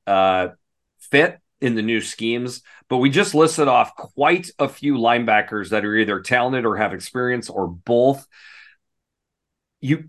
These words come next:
somehow, I mean, that is the, the, the task of Tony White. Make this team rely as much on the linebackers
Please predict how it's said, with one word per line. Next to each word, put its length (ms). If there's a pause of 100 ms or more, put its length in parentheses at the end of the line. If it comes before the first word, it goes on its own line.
somehow, 920
I 100
mean, 320
that 360
is 220
the, 280
the, 240
the 120
task 400
of 80
Tony 260
White. 480
Make 580
this 300
team 640
rely 540
as 180
much 260
on 140
the 60
linebackers 760